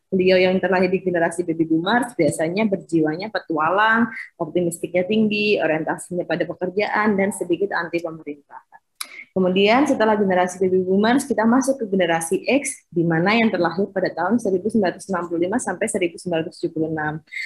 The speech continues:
Karakteristiknya juga khas sekali, biasanya sedikit individualistik, luas, skeptis terhadap wewenang, dan harapan yang tinggi terhadap pekerjaan. Nah, setelah generasi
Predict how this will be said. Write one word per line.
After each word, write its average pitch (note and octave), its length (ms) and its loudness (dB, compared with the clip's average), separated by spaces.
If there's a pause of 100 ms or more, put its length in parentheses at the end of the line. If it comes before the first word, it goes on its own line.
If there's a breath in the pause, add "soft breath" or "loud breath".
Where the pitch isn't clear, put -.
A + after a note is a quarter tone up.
(120)
Karakteristiknya A3 640 0
juga G3 320 2
khas A#3+ 240 -2
sekali, A3 480 2 (240 loud breath)
biasanya F#3 400 2
sedikit G3+ 320 -2
individualistik, F#3+ 1040 2 (240)
luas, G#3 560 2
skeptis G3 560 -2
terhadap F3 320 2
wewenang, G#3+ 400 4
dan A3 160 6
harapan F#3 560 2
yang - 80 -2
tinggi G3 240 -2
terhadap F#3+ 400 0
pekerjaan. D3 640 -6 (680 loud breath)
Nah, G3+ 320 4
setelah G#3 400 2
generasi A3 560 2